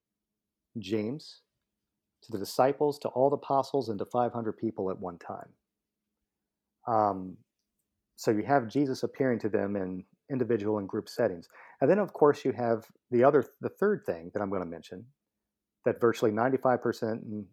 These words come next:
over of every scholar believes, is that Paul, who was initially a hostile skeptic toward Christianity, converted on the basis of his sincere belief that Jesus appeared to him.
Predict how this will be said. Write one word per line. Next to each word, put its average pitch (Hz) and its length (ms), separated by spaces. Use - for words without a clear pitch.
over 117 260
of 101 80
every 104 180
scholar 104 300
believes, 95 420
is 104 100
that 104 220
Paul, 87 540
who 135 60
was 120 140
initially 139 380
a 120 80
hostile 139 440
skeptic - 640
toward 101 240
Christianity, - 760
converted 135 480
on 127 120
the 117 80
basis 123 420
of 110 140
his 185 240
sincere 98 720
belief 101 500
that 101 160
Jesus 98 420
appeared - 380
to 90 80
him. - 260